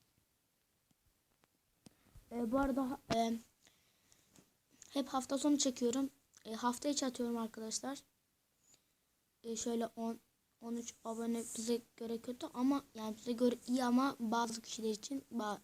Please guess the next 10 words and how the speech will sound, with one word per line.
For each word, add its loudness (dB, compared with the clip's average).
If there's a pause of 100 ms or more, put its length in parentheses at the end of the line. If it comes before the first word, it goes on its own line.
(120)
kötü. -6 (760)
Yani -8
ünlüler 4
için. -2 (720)
Ve -6
başladı 0
şu -4
an. -4 (1040)
Açıl -4
kapı. -12